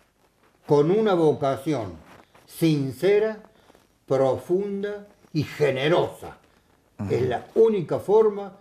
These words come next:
Speaker 1: por donde va a encontrar ese futuro escritor o poeta el camino verdadero para llegar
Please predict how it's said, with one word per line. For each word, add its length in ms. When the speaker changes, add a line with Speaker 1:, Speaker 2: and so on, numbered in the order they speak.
Speaker 1:
por 300
donde 680
va 260
a 80
encontrar 920
ese 400
futuro 540
escritor 560
o 100
poeta 580
el 320
camino 500
verdadero 680
para 200
llegar 600